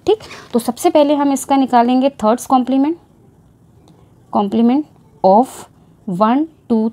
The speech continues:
three is equal to जो मैक्सिमम नंबर है वो लेंगे कितनी बार, वन, टू, थ्री, क्योंकि थ्री डिजिट्स थी, वन, टू, थ्री। इससे हमने वन, टू, थ्री को माइनस किया।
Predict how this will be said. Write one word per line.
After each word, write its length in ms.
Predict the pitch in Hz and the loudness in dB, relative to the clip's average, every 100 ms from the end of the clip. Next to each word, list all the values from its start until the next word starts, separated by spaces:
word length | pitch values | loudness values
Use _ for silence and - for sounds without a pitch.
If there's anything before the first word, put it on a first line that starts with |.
| - | -6
three 240 | 196 226 254 _ - | -6 -6 -8 _ 0
is 220 | 277 254 | 2 0
equal 260 | 196 180 | 0 -2
to 100 | 170 | -2
जो 120 | 180 277 | -2 2
मैक्सिमम 420 | 240 190 - 277 | 2 0 -2 0
नंबर 320 | 269 262 277 | 2 2 2
है 140 | 294 359 _ _ _ _ _ | 0 -4 _ _ _ _ _
वो 120 | 196 | 0
लेंगे 320 | 226 254 262 320 - | 2 2 -2 -6 -6
कितनी 280 | 226 247 | -2 0
बार, 260 | 277 277 285 - | 4 2 2 -2
वन, 300 | 196 233 269 | -4 -2 -4
टू, 220 | 247 240 | -4 -4
थ्री, 280 | 240 170 156 _ _ _ _ _ _ _ _ | -4 -6 -6 _ _ _ _ _ _ _ _
क्योंकि 180 | 208 262 | -4 -4
थ्री 200 | - 339 | 0 2
डिजिट्स 420 | 311 294 269 - | 2 0 -4 -4
थी, 100 | 285 | -4
वन, 300 | 233 226 262 | 2 2 2
टू, 140 | 254 | -2
थ्री। 220 | 247 185 - - - - | -2 -4 -6 -12 -20 -10
इससे 220 | 214 - | -6 0
हमने 220 | 262 269 | 2 2
वन, 240 | 269 240 262 | 2 0 0
टू, 140 | 269 | -2
थ्री 200 | 262 254 | -2 -4
को 160 | 240 277 | -2 2
माइनस 400 | 254 233 277 294 | 2 2 -2 -4
किया। 200 | 285 | -4